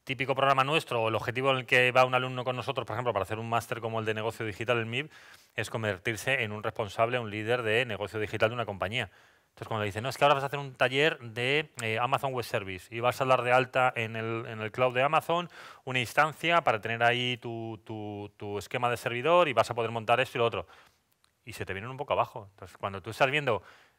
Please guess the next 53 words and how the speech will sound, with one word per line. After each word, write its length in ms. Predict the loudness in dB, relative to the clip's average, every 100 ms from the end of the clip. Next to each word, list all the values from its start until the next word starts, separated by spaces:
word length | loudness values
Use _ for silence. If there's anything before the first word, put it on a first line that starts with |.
| _
que 100 | 0
hay 100 | 2
cosas 460 | 2 -2 2 0 0
que 120 | -6
tú 100 | -6
puedes 180 | 0 -2
publicar 380 | -2 -6 0 0
una 120 | 0
web, 300 | 0 -2 -4 _ _ _
que 120 | -12 -8
puedes 280 | -2 -2
mantener 260 | 0 -4 -4
un 60 | -6
entorno 240 | -4 -4
de 80 | -4
hosting, 400 | -6 -10 -10 -10
que 120 | -10
puedes 280 | -6 -4 0
hacer 220 | -2 0 2
analítica, 600 | 2 2 -2 -4 -2 -4 -8 -20 _
simplemente 520 | -10 -4 -4 0 2
rellenando 560 | 2 0 -2 -4 -4 -2
casillitas 760 | -2 -2 -6 0 2 2 0
y 80 | -12
moviendo 400 | -8 -6 -6 -8
piececitas 640 | -8 -10 -8 -10 -4 -4 -4
en... 180 | -10 -12 _ _
o 20 | _
sea, 100 | -12
no 80 | -8
hace 100 | 0
falta 180 | 0
ser 140 | 0 -4
programador. 520 | -6 -12 -10 -10 -10 _
O 20 |
sea, 160 | -20 -20 _ _ _ _ _ _
que 80 | -10
a 20 |
mí 60 | -6
me 60 |
ha 20 | -6
dado 80 |
muchas 200 | -4 -2
veces, 160 | -2 -2
"No, 100 | -8
es 80 | -8
que, 100 | -8
tío, 140 | -8
esto 260 | -8 -6 -2
antes, 400 | -2 -4 -8 -8
hace 220 | -8 -8
quince 320 | -10 -10 -2
años, 340 | -2 -2 -10